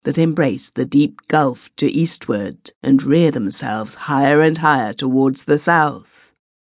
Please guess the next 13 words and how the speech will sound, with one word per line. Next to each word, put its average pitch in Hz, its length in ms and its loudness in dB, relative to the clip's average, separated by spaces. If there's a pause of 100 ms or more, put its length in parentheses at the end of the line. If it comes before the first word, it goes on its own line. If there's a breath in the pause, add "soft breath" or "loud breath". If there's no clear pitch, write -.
(420)
It 143 120 -2
was 131 180 0
hot, 135 680 -4 (140)
and 196 140 2
we 220 80 6
sat 147 420 -4
at 127 120 -10
the 135 100 0
landward 143 500 4
corner 156 360 4
of 151 100 0
the 156 80 2
platform, 135 880 -4